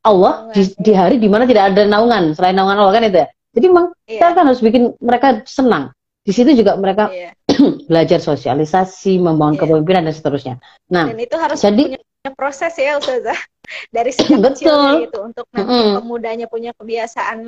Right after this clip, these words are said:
Speaker 2: melekat dengan masjid itu.
Speaker 1: Eh, betul, nggak bisa langsung kan?
Speaker 2: Iya.
Speaker 1: Mana ada, eh, jadi justru kita malah merasa ndak-,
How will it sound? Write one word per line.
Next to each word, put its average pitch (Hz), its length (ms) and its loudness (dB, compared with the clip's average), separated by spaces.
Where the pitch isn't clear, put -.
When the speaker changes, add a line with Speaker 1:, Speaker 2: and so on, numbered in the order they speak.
Speaker 2:
melekat 240 400 -12
dengan 240 360 -12
masjid 233 400 -14
itu. 190 180 -10
Speaker 1:
Eh, - 220 -4
betul, - 1040 0
nggak 202 180 4
bisa 214 180 2
langsung 277 400 2
kan? 180 220 0
Speaker 2:
Iya. 196 220 -8
Speaker 1:
Mana 247 200 2
ada, 247 260 4
eh, 240 500 4
jadi 226 200 4
justru 277 260 4
kita 330 140 4
malah 262 340 4
merasa 233 320 -2
ndak-, 208 240 2